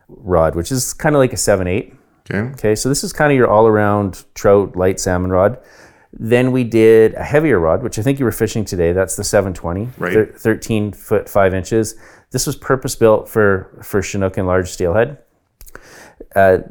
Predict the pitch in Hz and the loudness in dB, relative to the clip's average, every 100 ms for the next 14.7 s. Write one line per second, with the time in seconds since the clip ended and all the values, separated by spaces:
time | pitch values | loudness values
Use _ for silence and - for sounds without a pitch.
0 | - - 101 113 120 117 113 104 107 - | -18 -14 0 2 2 0 -2 0 -2 -2
1 | 101 104 - - - 170 - 80 - - | -2 -2 -2 -6 -6 -6 -4 -6 -6 -6
2 | 92 - 185 - 147 135 123 98 101 - | -4 0 -2 2 4 4 2 0 -2 -10
3 | - 117 107 110 98 - 101 98 98 98 | -14 0 2 2 0 -6 -10 -2 -2 -2
4 | - - 113 110 107 107 101 101 - 95 | -4 -4 0 2 2 0 0 -2 0 2
5 | 110 143 - 101 101 98 - - 139 131 | 2 -2 -6 -4 -4 -6 -14 -12 -8 -6
6 | 139 135 127 98 82 73 - - - - | 0 0 0 -2 -4 -6 -10 -12 -18 -6
7 | 123 127 110 98 110 - - - - - | 0 4 4 2 -6 -12 -20 -20 -18 0
8 | 135 143 135 - 117 135 123 98 113 - | 4 6 4 2 -2 -2 -4 -2 -2 2
9 | 113 101 87 101 110 - 104 98 101 98 | 2 2 2 -2 -2 -2 0 2 0 0
10 | - 101 92 98 95 - 90 87 85 95 | -4 -4 -2 0 -4 -6 -4 -4 -4 -4
11 | 87 87 104 98 95 - 98 95 95 92 | -4 -4 -4 -4 -6 -6 -4 -2 -2 -2
12 | 92 87 87 - 87 82 78 - - - | -4 -4 -6 -6 -6 -6 -8 -16 -20 -10
13 | 92 107 98 90 90 107 95 101 92 92 | -4 -2 -2 -2 -4 -8 -10 -6 -6 -2
14 | 107 - 101 80 95 113 87 | -2 2 0 2 -2 -2 -2